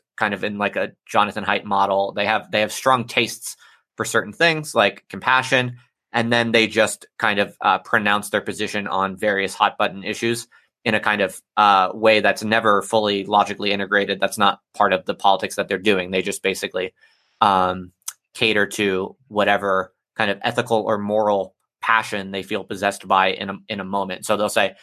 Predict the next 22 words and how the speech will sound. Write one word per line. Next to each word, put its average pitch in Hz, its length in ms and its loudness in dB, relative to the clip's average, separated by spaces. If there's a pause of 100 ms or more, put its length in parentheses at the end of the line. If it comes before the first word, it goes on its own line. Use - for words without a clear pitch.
(200)
"We 127 100 -4
absolutely 139 400 0
must 127 260 -2
allow 120 360 4
anyone 123 460 -2 (120)
through 123 140 -4
the 113 60 -4
borders 117 360 0
into 113 200 -4
America 113 360 0
that 104 240 0
wants 113 300 -2
to 104 160 -6
or 104 60 -6
needs 104 240 -10
to 98 100 -10
come." 101 420 2 (460)
Um, 104 320 4
and 107 100 -2
how 127 180 2
that 120 140 4
actually 117 540 0